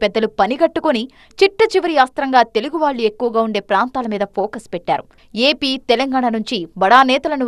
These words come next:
రంగంలోకి దింపుతున్నారు. ఇప్పటికే మహా వికాస్ అఘాడి తరపున తొలి విడత ప్రచారం చేశారు తెలంగాణ సీఎం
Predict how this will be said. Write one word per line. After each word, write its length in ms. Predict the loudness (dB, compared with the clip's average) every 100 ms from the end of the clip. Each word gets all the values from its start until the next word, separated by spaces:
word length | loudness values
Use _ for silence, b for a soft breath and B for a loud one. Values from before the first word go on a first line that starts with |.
| -2
రంగంలోకి 460 | -2 -4 -6 -4
దింపుతున్నారు. 600 | -6 -6 -8 -8 -6 -6 -4 -2
ఇప్పటికే 460 | 2 2 2 2 2
మహా 300 | 2 2 0 0
వికాస్ 300 | 2 2 2
అఘాడి 320 | 0 0 -2 -2
తరపున 280 | -4 -2 -4 -4 -4
తొలి 180 | -4 -2
విడత 180 | -2 0 2
ప్రచారం 340 | 2 2 2 0
చేశారు 320 | 0 2 2 -2 b b
తెలంగాణ 360 | 0 0 0 -2
సీఎం 360 | -2 -4 -4